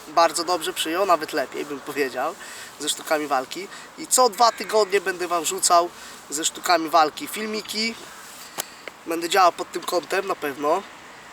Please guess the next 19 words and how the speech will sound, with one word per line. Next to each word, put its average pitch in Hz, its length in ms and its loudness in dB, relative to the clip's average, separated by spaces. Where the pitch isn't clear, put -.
No 123 240 -6
i 175 300 -6
zachęcam 247 540 2
do 156 380 4
oglądania 175 580 4
mnie, 208 340 4
subskrybowania, 196 1000 4
żeby 175 220 0
mógł 180 180 -2
się 165 180 0
dalej 156 320 4
rozwijać 202 540 0
oczywiście. 135 580 -6
Dawajcie 156 380 -2
łapki 170 340 2
w 156 80 -12
górę, 165 320 0
piszcie 170 240 -2
komentarze. 156 680 0